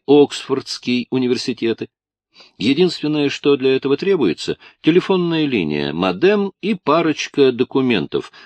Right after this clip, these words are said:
разрешающих пользоваться этими базами данных. В три часа после того, как она проработала час, оборудование соединено, всё отлажено. Хитр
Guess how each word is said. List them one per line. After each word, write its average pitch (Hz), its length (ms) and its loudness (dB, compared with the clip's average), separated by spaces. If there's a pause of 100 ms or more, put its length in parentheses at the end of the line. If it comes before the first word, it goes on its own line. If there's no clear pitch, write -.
разрешающих 131 920 0
пользоваться 131 560 -2
этими 80 260 -4
базами 82 440 -4
данных. - 580 -16 (800)
В - 120 -16
три 214 180 2
часа 117 420 -2
после 110 320 -4
того, 110 200 0
как - 200 -6
она 85 280 -2
проработала 85 800 -2
час, - 500 -6 (420)
оборудование 139 920 0
соединено, 107 880 -2 (280)
всё - 420 -4
отлажено. 80 720 -4 (280)
Хитр 180 540 -2